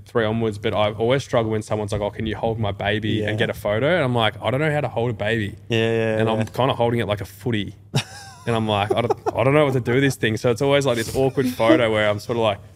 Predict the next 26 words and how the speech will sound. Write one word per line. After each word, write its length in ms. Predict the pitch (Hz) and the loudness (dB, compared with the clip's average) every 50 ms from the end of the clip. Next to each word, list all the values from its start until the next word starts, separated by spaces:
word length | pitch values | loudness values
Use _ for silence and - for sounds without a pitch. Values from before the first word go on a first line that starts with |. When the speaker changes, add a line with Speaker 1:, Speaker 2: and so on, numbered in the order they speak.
| - - - - - - - - - _ _ _ - | -20 -20 -16 -14 -12 -12 -14 -16 -20 _ _ _ -8
Speaker 1:
you 60 | - - | -2 2
know, 40 | 123 | 2
Speaker 2:
Yeah, 200 | 123 123 117 113 117 | 4 4 4 4 4
yeah. 40 | 117 | 4
Speaker 1:
holding 300 | 131 135 147 147 143 131 | 4 4 4 4 2 2
it 120 | 120 117 | 2 2
out 160 | 117 107 104 | 2 2 2
here 300 | 117 127 135 131 120 113 | 2 2 2 4 2 2
and, 100 | 110 113 | 0 0
like, 220 | 117 110 - - - | -2 -4 -2 -2 0
I 140 | 127 120 | 0 2
feel 200 | 117 - 160 170 185 | 2 4 4 4 4
uncomfortable. 560 | 170 143 - 120 131 165 160 - 143 113 101 | 2 2 2 0 0 0 -2 -4 -2 0 2
I 180 | 101 107 113 123 | 2 4 4 4
don't, 220 | 143 170 165 135 - - - - - - - - - | 2 2 0 -4 -8 -16 -20 -20 -20 -20 -20 -4 2
people 220 | - 156 170 175 175 | 4 4 6 6 6
you 60 | 151 | 6
don't 160 | 139 139 127 | 6 4 4
know, 160 | 131 131 131 123 | 4 4 4 6
you 60 | 120 | 6
don't 60 | 151 | 6
Speaker 2:
Well, 80 | 175 180 | 6 6
Speaker 1:
wanna 100 | - 131 | 6 6
hold 160 | 127 127 120 | 4 4 4
their 100 | 123 113 | 2 2
babies. 540 | 101 104 107 123 131 110 104 98 - - | 4 4 2 2 2 0 -4 -8 -12 -16